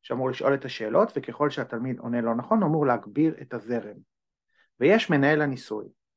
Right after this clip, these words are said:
מה שקורה זה שברגע שהתלמיד מפסיק לענות על שאלות נכון, מתחילים להגביר לו את הזרם, והתלמיד מתחיל לצרוח שהוא מבקש להפסיק את הניסוי.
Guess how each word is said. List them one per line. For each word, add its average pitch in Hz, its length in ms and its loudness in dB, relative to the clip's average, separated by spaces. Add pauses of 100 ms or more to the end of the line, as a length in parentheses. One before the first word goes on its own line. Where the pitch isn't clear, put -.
(680)
מה 160 60 -2
שקורה 196 420 4
זה 190 120 0
שברגע 160 500 0
שהתלמיד 135 480 -4
מפסיק 135 320 -6
לענות 131 220 -4
על 127 60 -6
שאלות 123 280 -6
נכון, 151 280 0
מתחילים 135 300 -4
להגביר 120 320 -2
לו 139 60 2
את 131 120 -6
הזרם, 151 340 0
והתלמיד 139 320 -2
מתחיל 143 240 0
לצרוח 139 380 2
שהוא 120 160 -2
מבקש 127 360 -2
להפסיק 127 320 -4
את 123 120 -6
הניסוי. 110 360 -4